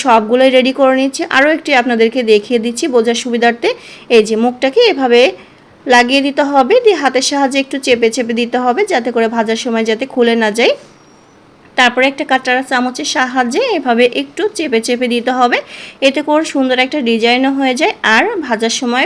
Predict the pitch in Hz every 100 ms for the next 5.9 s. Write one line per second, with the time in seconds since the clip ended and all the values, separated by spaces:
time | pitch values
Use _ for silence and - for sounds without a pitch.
0 | 392 254 233 220 208 214 220 190 196 175
1 | 190 - - - - - 269 427 - 220
2 | 214 202 - 247 262 214 254 254 285 294
3 | 233 233 240 277 370 240 226 226 220 277
4 | 302 220 220 - 220 220 220 220 247 269
5 | 381 220 220 220 208 208 214 214